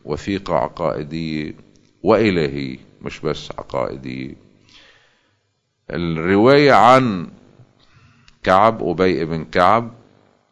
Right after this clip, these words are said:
رواية ما إلها علاقة بشيء نزل من السماء. طبعًا الرسول صلى الله عليه وآله وسلم: "وما ينطق عن الهوى إن هو إلا وحي يوحى".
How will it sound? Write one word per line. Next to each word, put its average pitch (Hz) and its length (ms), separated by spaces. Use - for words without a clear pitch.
رواية 110 800
ما 117 260
إلها 82 140
علاقة 78 420
بشيء 80 560
نزل 80 500
من 71 120
السماء. 65 520
طبعًا 71 380
الرسول 73 500
صلى 71 220
الله 69 320
عليه 69 200
وآله - 200
وسلم: 110 500
"وما 92 260
ينطق 76 480
عن 71 140
الهوى 87 460
إن 71 80
هو 73 220
إلا 64 180
وحي 78 300
يوحى". 87 540